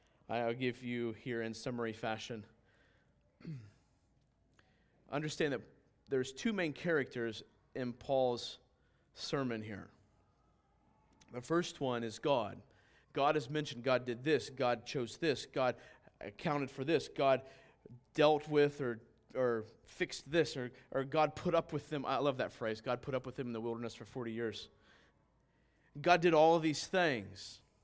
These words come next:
That God is the first of the two main characters in the story. He says that God chose our fathers. He's speaking of Abraham here.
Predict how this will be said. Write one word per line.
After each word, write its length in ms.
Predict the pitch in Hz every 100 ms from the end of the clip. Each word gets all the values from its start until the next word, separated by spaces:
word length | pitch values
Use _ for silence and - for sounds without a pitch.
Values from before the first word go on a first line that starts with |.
| _ _ _ _
That 140 | 156 147
God 240 | 165 180
is 120 | 175
the 80 | 180
first 360 | - 196 165 -
of 80 | 156
the 80 |
two 180 | 143 185
main 200 | 170 156
characters 500 | 151 185 175 - 143
in 80 | 143
the 60 | 135
story. 340 | - 185 143
He 60 | 135
says 140 | 151
that 140 | 160
God 240 | 143 175 - - -
chose 340 | 202 180 180
our 120 | 175
fathers. 680 | - 170 175 160 113 98 - _ _ _ _ _ _ _ _ _ -
He's 80 |
speaking 240 | - 139 160
of 100 | 165
Abraham 680 | 156 175 175 151 151 135 123
here. 320 | 123 101